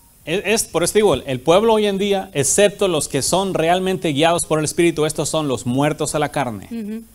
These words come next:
Speaker 1: Los cien por ciento muertos a la carne y que mantienen la carne muerta, estos son guiados por el Espíritu. Los que no, los que tienen la carne vivificada en alguna manera, son guiados por el Espíritu de obras.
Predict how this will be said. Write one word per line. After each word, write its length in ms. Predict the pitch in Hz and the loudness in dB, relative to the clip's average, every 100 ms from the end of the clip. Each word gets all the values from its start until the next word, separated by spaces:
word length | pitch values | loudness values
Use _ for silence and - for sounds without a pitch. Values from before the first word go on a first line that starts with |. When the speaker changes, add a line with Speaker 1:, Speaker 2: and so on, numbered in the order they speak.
| - _ - _ | -20 _ -20 _
Speaker 1:
Los 160 | 113 110 | -2 2
cien 340 | 185 208 233 | 4 4 4
por 140 | 240 | 2
ciento 260 | 214 214 196 | 2 0 0
muertos 220 | 180 180 | 0 0
a 40 | 190 | 0
la 100 | 170 | 0
carne 260 | 170 175 | -2 -2
y 40 | 170 | -4
que 100 | 135 | -2
mantienen 480 | 120 110 143 175 175 | -2 -2 -2 -2 -4
la 100 | 151 | -2
carne 200 | 160 165 | -2 -2
muerta, 400 | 127 120 135 135 - - | -2 -4 -6 -10 -18 -8
estos 360 | - 147 165 147 | -4 -2 -2 -2
son 160 | 139 131 | 0 0
guiados 220 | 120 - | 0 0
por 120 | 117 | -2
el 60 | 107 | -2
Espíritu. 460 | 107 170 120 - - - | 0 0 0 -10 -16 -2
Los 240 | 131 127 | 2 2
que 160 | - 120 | 0 -2
no, 240 | 139 185 | 2 2
los 120 | 127 - | 0 -4
que 80 | |
tienen 220 | 123 190 214 | -2 -2 0
la 120 | 185 | 0
carne 240 | 185 190 | 0 0
vivificada 520 | 165 139 131 - 156 | -2 -2 -2 0 0
en 100 | 135 | 0
alguna 280 | 120 127 220 | -2 -2 -2
manera, 380 | 151 120 120 190 - - - | -2 -2 -4 -6 -12 -20 -4
son 240 | 151 143 | -2 2
guiados 320 | 139 156 123 | 2 2 0
por 160 | - 117 | -4 -4
el 40 | |
Espíritu 380 | 113 135 117 113 | -4 -6 -4 -2
de 80 | 107 | -2
obras. 380 | 104 98 - | -4 -8 -14